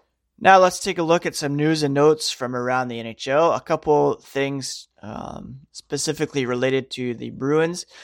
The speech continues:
Some sad news was announced yesterday in that Pete Frates, the face of the fight against A L S, and one of the main inspirations behind the Ice Bucket Challenge, passed away on Monday at the age of thirty-four.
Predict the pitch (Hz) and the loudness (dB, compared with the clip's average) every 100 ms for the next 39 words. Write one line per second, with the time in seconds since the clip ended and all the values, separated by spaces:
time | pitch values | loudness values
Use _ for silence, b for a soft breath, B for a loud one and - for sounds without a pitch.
0 | B B - 131 165 165 160 156 151 151 | B B -10 -6 4 6 6 4 0 0
1 | 120 131 127 131 135 - 139 147 - 143 | -4 -6 -6 -2 -2 -2 -6 -6 -4 0
2 | 143 95 120 113 - 151 - - 139 165 | 0 0 -4 -6 -6 -10 -10 -4 0 0
3 | - - - - 143 147 - 117 117 131 | -2 -10 -12 -2 2 2 0 -6 -4 -6
4 | - 151 92 120 123 - 117 135 139 180 | 2 2 2 -4 -6 -6 0 2 4 4
5 | - - b b b b b - 127 135 | 2 -10 b b b b b -10 -6 -4
6 | 131 135 151 147 139 - 139 143 147 143 | -4 0 0 0 -4 -2 2 2 0 -8
7 | - 131 135 135 95 127 156 - 143 - | -8 -2 -2 -2 -2 0 -2 -2 -4 -4
8 | - - 127 131 127 131 - _ b b | -6 2 2 2 -2 -8 -12 _ b b
9 | b _ 160 156 - 156 147 143 143 139 | b _ 2 4 4 2 2 2 0 -2
10 | 143 143 131 107 117 127 127 - 127 123 | 0 -2 -2 -6 -6 -6 -10 -8 -10 -10
11 | - 123 127 113 117 | -12 -8 -4 -4 -6